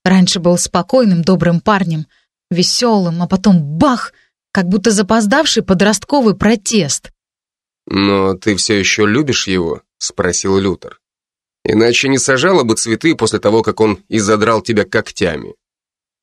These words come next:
Speaker 2: Рокси вспыхнула и посмотрела на него своими солнечными глазами так, словно хотела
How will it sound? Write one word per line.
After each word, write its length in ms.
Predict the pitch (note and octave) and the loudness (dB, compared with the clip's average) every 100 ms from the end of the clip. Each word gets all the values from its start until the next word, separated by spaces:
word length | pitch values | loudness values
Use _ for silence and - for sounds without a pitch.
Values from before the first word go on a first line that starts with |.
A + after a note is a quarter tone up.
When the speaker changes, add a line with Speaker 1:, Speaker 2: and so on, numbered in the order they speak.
| _ _ _ _ | _ _ _ _
Speaker 2:
Рокси 400 | G2+ C3 B2 - | -4 -2 -2 -2
вспыхнула 640 | A2+ - - F#3+ B2 G#2+ | -4 -2 -2 0 2 2
и 60 | G#2+ | 2
посмотрела 500 | A2+ B2 B2+ C#3+ C#3+ | 0 0 0 2 2
на 80 | B2+ | 4
него 180 | A#2+ A2+ | 4 2
своими 280 | A#2+ B2+ | 0 0
солнечными 600 | B2+ - C#3 B2+ - A#2+ | 0 0 0 0 0 0
глазами 340 | A2+ B2 C3+ C3+ | 2 2 2 0
так, 240 | B2 D3+ | 0 -2
словно 260 | - A#2+ A2+ | 0 0 2
хотела 400 | A#2 A2+ B2+ | 0 0 0